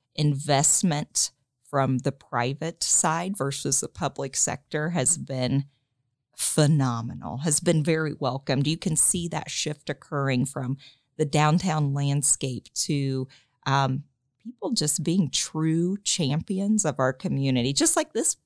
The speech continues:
podcast. I mean, you know, finding an outlet for people to, um, immerse themselves more in, in the community, um, to see that transition happen has been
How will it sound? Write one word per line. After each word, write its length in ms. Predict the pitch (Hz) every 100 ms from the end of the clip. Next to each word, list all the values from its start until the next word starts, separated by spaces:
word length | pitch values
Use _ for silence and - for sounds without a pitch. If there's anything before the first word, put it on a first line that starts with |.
| -
podcast. 720 | 80 - - - - 160 160
I 20 |
mean, 260 | 151 139 143 - - -
you 80 | 156
know, 160 | 147 139 _
finding 440 | 165 170 180 170 151
an 120 | 147
outlet 420 | 147 151 131 -
for 140 | -
people 400 | 139 - 147 -
to, 720 | 143 - - 135 127 123 123 135 _ _ _ -
um, 340 | 131 139 - - -
immerse 460 | 151 147 170 -
themselves 640 | 147 143 143 135 139 135 165
more 480 | 147 131 123 123 -
in, 400 | 135 135 131 127 -
in 180 | 160 143
the 80 | 135
community, 760 | - 147 135 127 143 180 269 -
um, 340 | - 139 135 139
to 80 | -
see 220 | - 175
that 220 | 147 147
transition 580 | - 165 143 143 143 147
happen 440 | 156 143 - 147 165
has 200 | 131 -
been 320 | 139 110 139